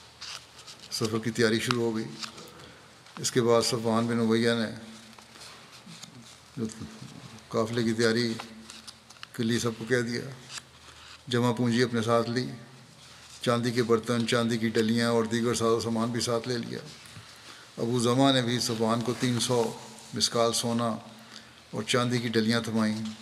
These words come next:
تاکہ وہ اس کے لیے خریداری کر سکے۔ ایک مسکال سونا تقریباً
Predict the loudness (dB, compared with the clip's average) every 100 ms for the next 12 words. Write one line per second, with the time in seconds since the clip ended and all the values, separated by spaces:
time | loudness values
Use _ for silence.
0 | -16 -18 -20 -4 -2 0 0 0 0 0
1 | 0 0 0 0 0 0 0 -2 -2 -8
2 | -12 -14 -18 -20 -20 -20 -20 -20 -20 -20
3 | -20 -20 -14 -4 -2 0 -2 2 2 2
4 | 0 0 0 -2 -6 -12 -10 -10 -12 -20
5 | -20 -10 -2 0 2